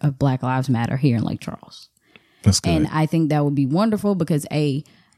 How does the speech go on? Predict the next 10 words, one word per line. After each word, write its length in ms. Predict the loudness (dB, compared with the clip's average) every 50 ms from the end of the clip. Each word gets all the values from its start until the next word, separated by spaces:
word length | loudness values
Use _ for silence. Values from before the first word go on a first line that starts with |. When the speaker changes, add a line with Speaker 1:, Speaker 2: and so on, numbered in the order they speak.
| _ _ _ _ _ _ _ _ _ _
Speaker 1:
if 160 | 0 0 2 2
we're 120 | 0 0
connected 580 | 2 2 4 4 4 4 2 0 0 -2 0 2
nationally, 800 | 2 2 4 4 4 2 2 2 2 2 2 2 2 2 0 -2
that's 260 | 0 2 0 0 2 2
gonna 160 | 2 2 2
bring 200 | 4 4 4 4
us 220 | 2 2 -2 -4 -8 -4
the 180 | 0 0 0
funds 680 | 0 2 2 2 4 4 2 2 0 -2 -4 -6 -8